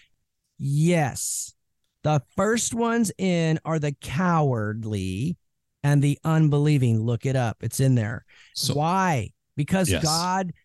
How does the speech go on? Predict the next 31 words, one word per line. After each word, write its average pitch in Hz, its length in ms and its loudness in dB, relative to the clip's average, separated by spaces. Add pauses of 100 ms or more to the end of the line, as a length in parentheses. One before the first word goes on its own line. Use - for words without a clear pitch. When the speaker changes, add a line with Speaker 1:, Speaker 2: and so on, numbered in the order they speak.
(280)
Speaker 1:
loves 151 640 0 (540)
faith. 190 340 -2 (220)
What 165 140 0
does 196 120 0
it 214 60 0
say - 140 0
in 196 60 2
Speaker 2:
Yes. 185 100 4
Speaker 1:
Hebrews 170 260 -2
eleven, 151 320 -2
brother? 110 360 -4 (360)
Without 147 320 2
faith, 175 600 -2 (120)
it's - 100 -6
impossible 135 520 -2
to 104 80 0
please 107 300 0
him. 98 140 -2
We 160 120 2
have 92 160 2
to 90 80 2
have 92 100 2
Speaker 2:
Mm-hmm. 95 80 0
Speaker 1:
faith. 233 300 -2
And 170 300 2
what 180 180 -2
does 196 140 -2
it 190 60 -4
say 202 180 0
in 202 120 2
James? 208 680 2